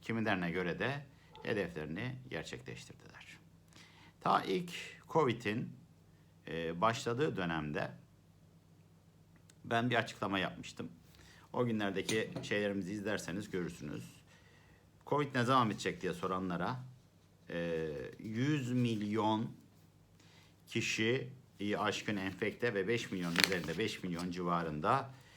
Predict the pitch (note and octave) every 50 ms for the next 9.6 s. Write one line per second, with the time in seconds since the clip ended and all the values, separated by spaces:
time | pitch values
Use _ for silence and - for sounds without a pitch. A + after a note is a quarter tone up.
0 | - - - - B2+ B2+ B2+ A2 F#2+ F2+ F2 E2 E2+ A2 G#2+ A2 A2+ A2 G#2+ G2+
1 | E2+ F2+ F#2+ A#2 C#3+ F3+ E3+ - - - - - - - - A2+ A2+ A#2 - F#2+
2 | E2 D2+ - - - F#2+ G#2+ C3 D3 C#3 B2 - - - - - - - E2+ E2+
3 | E2+ D#2+ E2 E2+ E2+ D#2 D2+ D2+ D2 - A#2+ B2 B2 - - - D2+ C2 B1+ -
4 | - - - - - - - - - - - - - - - - - - - -
5 | - - - - - - - - - - - - E2+ E2+ E2+ E2+ E2+ E2 E2+ E2
6 | D#2+ D#2+ D#2 D#2 D2+ D2 C2 G1+ - - - - - - - - - - - -
7 | - - C#3 D3 C#3+ B2 C3 C3+ C#3+ C#3 C3+ B2+ B2+ C3+ D#3 E3+ - - - -
8 | - - - - - - - - - D3 A#2 G2+ F#2 F#2 C3 C3 B2 A2+ - -
9 | G#2 D#2 D#2 E2+ E2+ F2 - B2 C3 B2 A#2 -